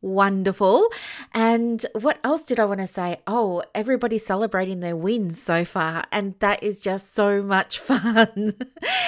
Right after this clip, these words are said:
What I want to do, though, is just, um, yeah, get stuck into today's episode of the podcast, which is all about, you know,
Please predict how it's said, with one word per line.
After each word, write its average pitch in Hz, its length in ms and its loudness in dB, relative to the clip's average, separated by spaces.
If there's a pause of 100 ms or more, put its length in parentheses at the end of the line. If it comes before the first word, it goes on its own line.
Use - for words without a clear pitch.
(320)
What 247 300 0
I 359 200 2
want 233 300 -2
to 214 60 2
do, 185 320 -4
though, 180 360 -2
is 185 320 -10
just, - 480 -10
um, 170 360 -4 (200)
yeah, 185 540 2
get 220 340 -4
stuck 262 320 -6
into 208 300 -4
today's 202 640 0
episode 170 400 -2
of 160 60 -6
the 165 60 -8
podcast, - 720 -6
which 214 320 -2
is 214 280 2 (1000)
all 233 460 4
about, 170 580 -2
you 185 100 -10
know, 165 200 -6